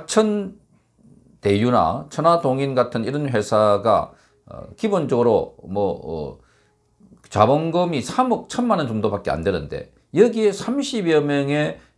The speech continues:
에, 그 자문 변호사가 필요하다. 왜 그럴까? 왜 삼십 명이, 명에 되는 자문 변호사가 필요하고 이미, 에, 변호사가 들어간 사람만 하더라도 권순일 전 대법관, 강찬우 전, 어, 수원지검장, 그리고 박영수 특검,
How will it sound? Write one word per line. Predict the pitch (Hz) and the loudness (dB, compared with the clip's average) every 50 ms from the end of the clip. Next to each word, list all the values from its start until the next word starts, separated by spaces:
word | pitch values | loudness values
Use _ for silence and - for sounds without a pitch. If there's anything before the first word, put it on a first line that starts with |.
| _ | _
에, | - - 73 69 - - 73 - - - - _ _ _ _ _ _ _ _ _ | -12 -10 -10 -10 -10 -12 -14 -16 -20 -20 -20 _ _ _ _ _ _ _ _ _
그 | - 95 90 82 - | -10 -8 -8 -8 -2
자문 | - 113 127 143 147 147 147 135 | 2 2 2 4 2 0 -2 -2
변호사가 | 120 113 110 110 107 - 113 113 110 | -2 0 0 0 0 0 -2 -4 -6
필요하다. | - - 104 101 90 87 - - - - | -8 -6 -6 -6 -6 -6 -8 -10 -6 0
왜 | 87 110 - | 2 2 4
그럴까? | 202 220 285 285 - - - - _ _ _ _ _ _ _ _ _ _ _ _ | 2 0 -2 -6 -10 -14 -14 -16 _ _ _ _ _ _ _ _ _ _ _ _
왜 | 101 123 165 190 185 | 2 4 4 4 2
삼십 | 185 - 202 202 185 - 180 147 | -2 -4 -6 -6 -4 -6 -4 -2
명이, | 143 139 135 123 123 117 104 - | -2 -2 0 -2 -2 -2 -4 -4
명에 | 107 110 107 101 | -4 -4 -4 -2
되는 | 90 98 101 104 | -2 -2 -2 -2
자문 | 95 104 107 110 113 104 | 0 0 0 0 2 0
변호사가 | 107 92 95 95 92 - | 0 0 2 0 0 -2
필요하고 | - 107 101 92 92 92 85 - - - | -2 -4 -2 0 0 -2 -2 -4 -8 -6
이미, | 120 175 185 156 - - - - - - _ _ | -2 -2 0 0 0 -2 -6 -14 -20 -20 _ _
에, | - 85 85 | -8 -8 -4
변호사가 | - - 117 135 - - 139 131 127 123 - | 0 2 2 2 4 4 2 4 4 2 2
들어간 | 131 127 123 113 | 4 4 4 4
사람만 | 101 117 110 110 104 98 92 | 2 2 0 0 0 0 0
하더라도 | 90 90 104 120 85 - | 0 -2 -2 -4 -4 -2
권순일 | - 117 123 135 135 - 175 185 175 170 156 135 | 0 0 0 0 -2 -2 -2 -2 -2 -2 -4 -2
전 | - 123 110 107 92 | 0 0 0 0 -2
대법관, | 90 85 78 95 90 - - - 85 78 73 - - _ - - - - - _ _ _ | -2 -2 -2 -2 -4 -4 0 2 2 2 2 -4 -12 _ -20 -20 -20 -20 -20 _ _ _
강찬우 | - 95 113 127 123 247 - 175 180 175 165 160 143 123 | 0 2 2 2 0 2 2 2 2 4 2 0 -2 0
전, | - 120 113 120 120 113 - - _ _ _ _ | 0 0 0 0 -2 -4 -8 -12 _ _ _ _
어, | - - | -16 -16
수원지검장, | - - - 135 131 123 117 - 135 127 131 123 123 98 90 76 67 - - - - - - - | -12 -6 -2 -2 -2 -2 -2 -2 -2 0 0 0 -2 -2 -4 -6 -8 -10 -16 -20 -20 -20 -20 -8
그리고 | - 127 127 127 120 113 143 165 180 175 - - - _ _ | -6 -4 -2 -2 0 2 2 2 2 0 -6 -14 -20 _ _
박영수 | - 123 143 160 175 175 160 - - 107 95 - | 4 4 4 4 0 -2 -4 -4 -4 -4 -4 -4
특검, | - 135 - - _ - 92 78 71 - | -6 -8 -8 -8 _ -6 -6 -6 -8 -14